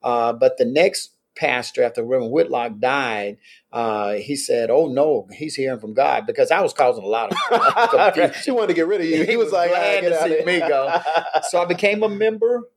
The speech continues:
Speaker 1: uh, the only Black member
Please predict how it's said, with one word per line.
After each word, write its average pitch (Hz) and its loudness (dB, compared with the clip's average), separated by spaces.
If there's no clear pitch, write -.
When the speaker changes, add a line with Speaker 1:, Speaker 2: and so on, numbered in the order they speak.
Speaker 1:
uh, 131 2
the 139 -6
only 220 0
Black 160 -2
member 160 -2